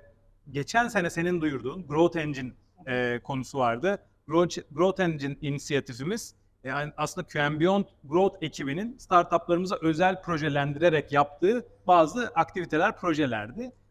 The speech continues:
Bu da Q and Beyond Labs'in altında bir, e, aktivite olarak, e, paydaşlarımıza, e, katma değer sağlamaya devam edecek. Onu da hem minik bir duyurusunu yapalım hem de Growth Engine'e bu seneki projeler için tekrar teşekkür edelim.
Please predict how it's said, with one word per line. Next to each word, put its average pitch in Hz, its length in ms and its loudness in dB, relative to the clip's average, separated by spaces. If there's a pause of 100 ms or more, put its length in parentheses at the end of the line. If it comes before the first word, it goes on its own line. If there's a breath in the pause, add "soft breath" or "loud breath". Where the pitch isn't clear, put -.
(120)
Bu 180 180 0
da 185 180 0
Q 156 120 0
and 151 140 2
Beyond 147 200 2
Labs'in 143 260 0
altında 147 880 0
bir, 170 260 -4 (100)
e, 151 100 -4
aktivite 156 420 -2
olarak, 139 440 0 (180)
e, 131 100 -6
paydaşlarımıza, 139 1000 2
e, 127 360 -8 (100)
katma 147 300 -4
değer 143 140 4
sağlamaya 143 380 -2
devam 147 300 6
edecek. 131 340 -6 (200)
Onu 180 200 2
da 160 80 2
hem 196 160 0
minik 202 300 -4
bir 208 100 -10
duyurusunu 220 300 -4
yapalım 233 360 -4 (160)
hem 190 160 0
de 190 60 8
Growth 180 340 6
Engine'e 170 340 -2
bu 190 80 0
seneki 156 400 -2
projeler 147 380 2
için 165 220 -2
tekrar 165 380 -4
teşekkür 131 400 -10
edelim. 143 340 -6